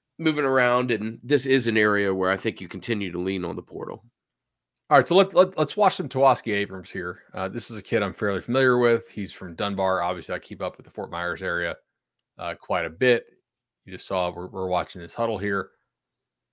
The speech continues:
Speaker 2: He is going to be in the slot, um, you know, five ten kid. The, the one thing I would say is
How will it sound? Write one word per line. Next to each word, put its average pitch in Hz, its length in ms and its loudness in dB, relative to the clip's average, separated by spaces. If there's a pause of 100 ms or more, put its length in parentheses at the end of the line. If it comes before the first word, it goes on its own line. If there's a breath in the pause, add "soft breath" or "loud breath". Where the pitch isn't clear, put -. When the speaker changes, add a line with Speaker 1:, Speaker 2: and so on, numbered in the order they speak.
(720)
Speaker 2:
He 143 240 2
is 113 120 2
going 120 220 2
to 107 60 -6
be 104 380 0 (180)
in 110 180 -6
the 98 80 -6
slot, 127 540 6 (240)
um, 90 380 -8 (100)
you 104 100 -12
know, 98 200 -8
five 117 320 4
ten 120 240 0
kid. 104 420 0 (460)
The, - 160 -4
the 147 60 0
one 202 180 6
thing 277 100 4
I 208 60 8
would 160 80 6
say 151 220 6
is 120 220 -6